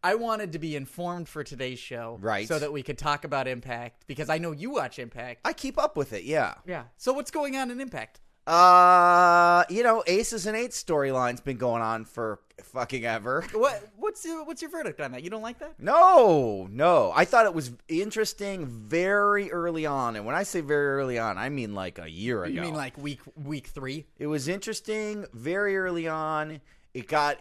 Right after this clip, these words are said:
Speaker 2: it got good at moments, like when Bully Ray won the title and turned and revealed himself. He was great in that moment, and the, the, you know, that angle I thought paid off pretty nicely, but overall it sucks. They're a weak group of heels.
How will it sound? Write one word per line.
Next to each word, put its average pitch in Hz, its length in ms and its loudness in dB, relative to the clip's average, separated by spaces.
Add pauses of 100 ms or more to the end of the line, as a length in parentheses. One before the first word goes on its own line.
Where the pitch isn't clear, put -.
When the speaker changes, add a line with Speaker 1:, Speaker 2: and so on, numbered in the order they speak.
Speaker 2:
it 139 160 -12
got 151 300 2
good 185 400 4
at 151 300 -4
moments, 175 680 0
like 143 140 -6
when 143 100 -6
Bully 170 260 0
Ray 160 200 2
won 160 200 -4
the 143 80 -6
title 147 480 0
and 123 120 -10
turned 135 460 -6
and 120 140 -8
revealed 120 380 -4
himself. 127 640 0 (300)
He 202 180 -2
was 135 280 -6 (180)
great 151 600 2
in 139 220 -4
that 131 400 -2 (340)
moment, 131 600 -4
and 92 240 -10 (400)
the, 113 160 -8 (180)
the, 131 180 -10
you 131 140 -10
know, 123 140 -4
that 131 260 -2
angle 139 280 -2
I 135 80 2
thought - 260 -4
paid 123 200 -6
off 123 240 0
pretty 131 260 -4
nicely, 127 580 -6
but 104 340 -4 (300)
overall 190 520 2
it 170 140 -4
sucks. 254 420 -2
They're 160 180 -2
a 143 100 2
weak 127 600 -6
group 147 260 -6
of 110 100 -6
heels. 123 360 -6